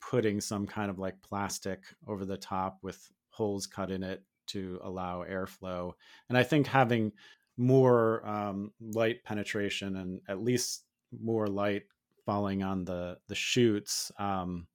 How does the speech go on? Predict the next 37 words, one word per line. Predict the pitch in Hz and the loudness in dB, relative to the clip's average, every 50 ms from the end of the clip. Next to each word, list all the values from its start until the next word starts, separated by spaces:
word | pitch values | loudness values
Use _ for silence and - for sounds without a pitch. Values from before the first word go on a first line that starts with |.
| _ _ - _ _ - | _ _ -20 _ _ 2
and | 127 156 | 4 4
each | 175 - | 4 4
shoot | - - 165 160 147 | 6 8 8 8 8
has | 127 139 131 123 123 - | 8 8 8 8 8 6
to | - 113 107 101 104 - _ | 4 4 4 4 2 -2 _
have, | - - 127 120 120 110 101 | -2 2 4 6 6 6 4
like, | 110 104 101 98 - | 2 0 0 0 -2
at | - 110 90 113 | -4 -4 0 4
least, | 117 127 127 120 - - | 6 6 6 6 4 2
like, | 104 101 98 | 0 0 0
a | 107 | 0
half | 92 - - 110 110 110 - - | -2 -2 0 2 2 2 2 0
of | 104 95 | -2 -2
a | 98 | -2
leaf | 95 92 95 98 98 90 - - | -2 -2 -2 -4 -4 -4 -4 -4
left | 95 90 87 - - | -4 -4 -4 -6 -6
on | 95 90 92 92 90 | -6 -6 -4 -4 -4
it | 90 82 | -4 -6
or | 90 | -6
some | 87 - - 110 101 101 | -6 -4 -2 -2 -2 -2
kind | - - 101 92 | -2 -2 -4 -4
of | 90 85 87 | -6 -6 -8
leaf, | 92 92 98 95 92 - - - - - | -8 -6 -6 -6 -6 -8 -12 -16 -18 -12
like, | 98 101 98 98 | -10 -10 -10 -6
some | - - 127 117 | -4 -2 0 0
kind | 117 107 | 0 0
of | 90 - | -2 -4
foliage | - - 104 104 101 98 95 92 90 85 - | -4 -4 -2 -2 -2 -2 -4 -4 -6 -8 -6
left | 98 98 92 - - 101 | -6 -6 -6 -6 -6 -6
on | 92 92 90 | -6 -6 -6
it | 90 90 - | -8 -10 -10
to | - - 92 90 87 85 - _ _ _ _ _ | -10 -8 -8 -8 -8 -10 -12 _ _ _ _ _
collect | - - 113 117 117 107 - - - | -8 -2 0 2 2 0 -2 -6 -8
energy | 101 104 104 104 95 87 90 95 92 92 87 | -6 -4 -2 -2 -2 -4 -4 -6 -6 -6 -6
until | 90 92 - - 101 95 | -6 -8 -6 -4 -4 -4
it | 95 92 95 | -4 -6 -6
gets | - 95 92 90 - - - - | -6 -6 -6 -6 -8 -10 -12 -12